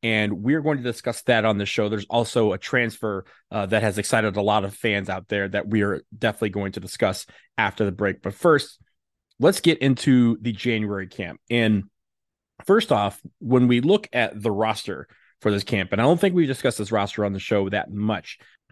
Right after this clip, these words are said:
but eleven players on the twenty-four-man roster for the United States earned their first U S men's national team call-up, and ten of those players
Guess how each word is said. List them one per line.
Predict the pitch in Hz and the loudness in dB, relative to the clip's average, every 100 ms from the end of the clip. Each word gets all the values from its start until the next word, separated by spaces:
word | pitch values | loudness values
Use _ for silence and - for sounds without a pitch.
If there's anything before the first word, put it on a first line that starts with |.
| - | -4
but | 123 131 - _ | 2 2 0 _
eleven | 123 120 147 208 185 | 2 4 4 4 2
players | 175 143 90 - - - _ _ _ _ _ _ - | 2 0 -2 -8 -16 -20 _ _ _ _ _ _ -2
on | 135 | 2
the | 120 | 4
twenty-four-man | 117 143 135 135 117 110 | 4 2 2 2 2 2
roster | 104 104 - 104 | 2 0 -2 -6
for | - | -6
the | 101 | -4
United | 101 98 92 | -2 -2 -2
States | - 98 85 - _ _ _ _ 127 | -2 -4 -4 -16 _ _ _ _ 2
earned | 143 160 165 - | 4 4 2 -2
their | 120 117 | -2 -2
first | - 127 117 - - _ - | 0 0 0 -4 -16 _ -10
U | 113 123 | -2 2
S | 117 - | 2 2
men's | 117 107 | 0 2
national | 107 - 110 | 0 0 -4
team | 117 107 | -4 -6
call-up, | - 113 92 - | -2 -2 -2 -6
and | 117 104 | -8 -6
ten | - 240 | 2 4
of | 151 | 4
those | 107 - | 2 0
players | - 98 87 87 - | -2 -2 -2 -8 -12